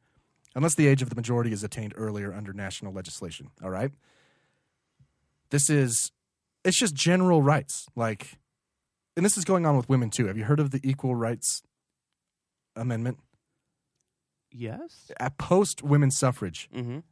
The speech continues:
Speaker 1: they fought for a bill that was basically very simply stated that women should be treated equally under the law.
Speaker 2: Mm, okay, yeah.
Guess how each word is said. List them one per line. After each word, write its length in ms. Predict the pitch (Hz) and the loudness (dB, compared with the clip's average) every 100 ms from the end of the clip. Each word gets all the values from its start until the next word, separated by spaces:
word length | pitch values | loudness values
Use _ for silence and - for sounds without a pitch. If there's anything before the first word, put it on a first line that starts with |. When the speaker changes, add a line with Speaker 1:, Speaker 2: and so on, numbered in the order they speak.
| _ | _
Speaker 1:
they 260 | 131 123 117 - _ - | -4 -2 -2 -8 _ -6
fought 280 | - 139 - | 0 0 2
for 160 | 139 | -2
a 60 | 120 | 0
bill 380 | 120 113 113 107 _ | -2 -2 -4 -8 _
that 140 | 123 | -8
was 340 | 101 110 107 98 _ _ | -6 -6 -6 -10 _ _
basically 560 | - 214 - 170 143 127 | 0 2 0 -2 0 0
very 420 | 117 127 156 214 | 0 0 2 2
simply 400 | - 202 175 165 | 2 2 2 0
stated 500 | 143 - 120 104 101 - _ _ _ | 0 0 0 -2 -6 -12 _ _ _
that 180 | 131 123 | -2 -2
women 320 | 120 135 143 | 2 4 4
should 200 | 139 139 | 4 0
be 100 | 127 | 0
treated 360 | 120 123 113 113 | -2 -4 -4 -4
equally 440 | 127 127 135 127 120 | -4 -2 0 -2 -4
under 200 | 113 104 | -6 -8
the 120 | 104 | -8
law. 260 | 98 80 78 _ - | -8 -10 -12 _ -16
Speaker 2:
Mm, 180 | 113 90 | -14 -14
okay, 300 | 107 113 - | -16 -16 -16
yeah. 100 | 98 | -18